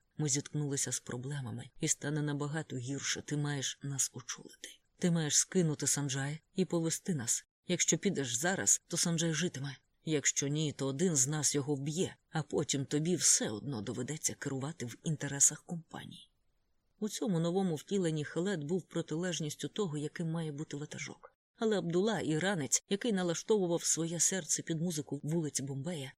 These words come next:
не бачив чоловіка, що стояв з нами на горищі. Абдула бачив престиж, що приклеївся до Халеда завдяки довгій і близькій дружбі з Хадирбгаєм, а ще владу, що прокинулася завдяки крові багатьох битв і бандитських воєн,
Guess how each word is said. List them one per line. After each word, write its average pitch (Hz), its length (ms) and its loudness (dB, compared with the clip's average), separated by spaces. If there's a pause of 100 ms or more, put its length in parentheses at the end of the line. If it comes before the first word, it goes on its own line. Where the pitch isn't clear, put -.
(140)
не 233 120 0
бачив 175 360 -4
чоловіка, 151 500 -2
що - 200 -2
стояв 147 420 -6
з 156 120 -2
нами 160 200 -2
на 156 100 -4
горищі. - 540 -8 (300)
Абдула 160 360 -2
бачив 156 320 -4
престиж, - 640 -4
що - 200 -2
приклеївся 143 640 0
до 143 120 0
Халеда 143 460 -2
завдяки 147 440 0
довгій 151 460 -4
і - 80 -4
близькій 147 400 -2
дружбі 143 400 -4
з 135 100 6
Хадирбгаєм, 139 680 -6 (300)
а 269 80 0
ще - 200 0
владу, 156 440 0 (100)
що - 240 -2
прокинулася 139 720 -2
завдяки 143 420 0
крові 147 360 -2
багатьох 139 500 -4
битв 139 440 -4 (120)
і 160 80 0
бандитських 147 680 0
воєн, 156 360 -2